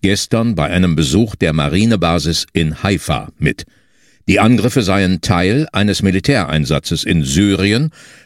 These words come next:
um strategische Einrichtungen zu zerstören, die den Staat Israel bedrohten, sagte Katz.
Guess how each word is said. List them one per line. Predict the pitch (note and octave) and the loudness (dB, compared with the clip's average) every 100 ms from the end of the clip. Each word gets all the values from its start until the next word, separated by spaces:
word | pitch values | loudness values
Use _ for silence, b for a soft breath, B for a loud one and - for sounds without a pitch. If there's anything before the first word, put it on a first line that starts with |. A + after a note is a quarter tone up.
| B | B
um | G#2+ G#2 | -2 0
strategische | F2+ - F2 B2+ D3 D3+ - | -2 -2 -2 0 0 0 0
Einrichtungen | G#2+ G#2 F2 - F2+ E2+ D#2+ | 0 0 0 -2 0 0 0
zu | F#2 | -2
zerstören, | D#2 E2 C#2 - G2+ G2+ A2+ - B B - | -2 -4 -4 -2 0 0 -2 -4 B B -4
die | G2+ | -2
den | F2+ | 0
Staat | - F2 D#2 - - | -2 0 -2 -4 0
Israel | A2 - D#2+ E2+ E2+ D#2+ - _ | 0 2 -2 0 0 0 -2 _
bedrohten, | F2+ - G2 F2 - - - | -2 0 0 0 -4 -12 -12
sagte | - D2+ - E2+ | -4 -4 -2 -4
Katz. | - B1 - | -2 -4 -4